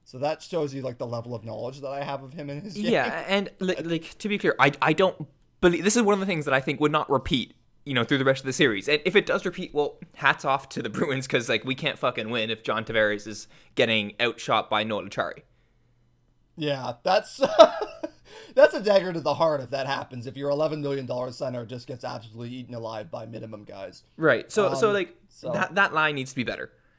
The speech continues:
Speaker 2: Um,
Speaker 1: Mm-hmm.
Speaker 2: and this ties into something else you want to talk about. Austin Matthews needs to be better.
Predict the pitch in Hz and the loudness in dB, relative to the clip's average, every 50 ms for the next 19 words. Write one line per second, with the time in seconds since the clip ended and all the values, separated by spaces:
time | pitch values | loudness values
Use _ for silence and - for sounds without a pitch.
0 | _ _ _ _ _ _ - 131 131 127 123 - 220 226 240 165 175 196 226 220 | _ _ _ _ _ _ -4 -2 0 0 -2 -4 -6 -2 -2 0 2 2 2 2
1 | - 240 220 220 208 196 185 - 170 160 151 135 135 135 - 143 127 117 - - | 0 0 0 0 -2 -2 -4 -4 -4 0 0 0 0 0 0 -2 -2 -2 -2 -2
2 | 123 104 104 - 120 117 117 - - 175 185 - - 190 156 131 123 123 139 123 | -2 -2 -2 0 0 0 0 2 0 0 0 0 -2 -2 0 0 0 0 -4 -6
3 | 117 110 104 - - 107 85 87 78 - - | -6 -6 -6 -6 -6 -6 -4 -6 -8 -10 -12